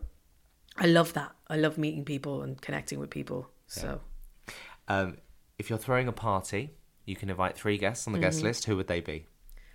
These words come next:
Speaker 2: Living
Speaker 1: oh my
Speaker 2: or dead?
Speaker 1: God,
Speaker 2: I know.
Speaker 1: babe. Did
Speaker 2: <laughs>
Speaker 1: not, how do you do this to me?
Speaker 2: Maybe I should have pre-warned you about that question.
Speaker 1: Um,
Speaker 2: <laughs>
Speaker 1: Phil Lynott, who's the lead singer of an Irish rock band called Thin Lizzy.
Speaker 2: Okay.
Speaker 1: Um, maybe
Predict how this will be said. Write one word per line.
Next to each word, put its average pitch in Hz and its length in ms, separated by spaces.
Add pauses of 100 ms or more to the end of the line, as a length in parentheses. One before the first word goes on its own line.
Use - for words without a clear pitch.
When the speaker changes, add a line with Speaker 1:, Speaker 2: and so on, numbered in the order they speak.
(340)
Speaker 2:
Living 196 180
Speaker 1:
oh 233 120
my 262 160
Speaker 2:
or 208 60
dead? - 180
Speaker 1:
God, 370 400
Speaker 2:
I 330 80
know. 302 60 (120)
Speaker 1:
babe. 240 140 (160)
Did 330 340
Speaker 2:
<laughs> - 0
Speaker 1:
not, 381 200 (640)
how 381 240
do 381 80
you 359 100
do 403 220
this - 240
to 294 80
me? 202 260
Speaker 2:
Maybe 147 180
I 160 80
should 156 140
have 139 120
pre-warned 123 460
you 101 60
about 87 200
that 87 180
question. 87 400 (800)
Speaker 1:
Um, 208 680 (360)
Speaker 2:
<laughs> - 340
Speaker 1:
Phil 247 320
Lynott, 202 420 (220)
who's 185 240
the 196 60
lead 196 220
singer 190 220
of 175 100
an 180 80
Irish 175 320
rock 170 200
band 165 180
called 160 180
Thin 160 160
Lizzy. 156 440 (120)
Speaker 2:
Okay. 101 300 (720)
Speaker 1:
Um, 160 720 (420)
maybe 170 880